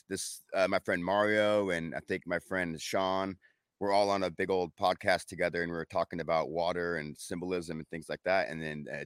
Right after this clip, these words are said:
David mentioned about, uh, Gaddafi making man-made rivers and bringing water, and that he was this, you know, beloved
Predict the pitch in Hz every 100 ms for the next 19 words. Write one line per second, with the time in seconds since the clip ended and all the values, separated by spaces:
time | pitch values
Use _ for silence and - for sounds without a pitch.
0 | - 90 92 90 78 _ - 85 85 87
1 | 82 - _ - 85 78 76 73 - 78
2 | 71 69 - _ 101 90 104 110 87 87
3 | 82 85 85 85 85 78 98 104 80 78
4 | - - _ _ _ _ - 78 98 90
5 | 82 90 135 101 85 85 85 85 87 85
6 | - 85 - 62 - 87 76 76 85 82
7 | 92 95 87